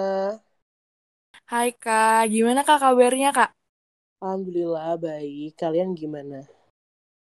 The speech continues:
Speaker 1: Baik ya, alhamdulillah banget. Aku juga baik, Kak.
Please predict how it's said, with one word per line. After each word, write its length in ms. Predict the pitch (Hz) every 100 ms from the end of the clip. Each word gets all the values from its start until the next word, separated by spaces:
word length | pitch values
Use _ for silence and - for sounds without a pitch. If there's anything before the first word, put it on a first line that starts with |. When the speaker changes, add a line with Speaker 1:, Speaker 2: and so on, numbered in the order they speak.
| _ _ -
Speaker 1:
Baik 320 | 190 202 -
ya, 160 | 196 196
alhamdulillah 640 | 196 196 196 190 190 185
banget. 320 | 185 190 196 196
Aku 160 | 190
juga 240 | 214 190 180
baik, 320 | 175 180 -
Kak. 160 | 180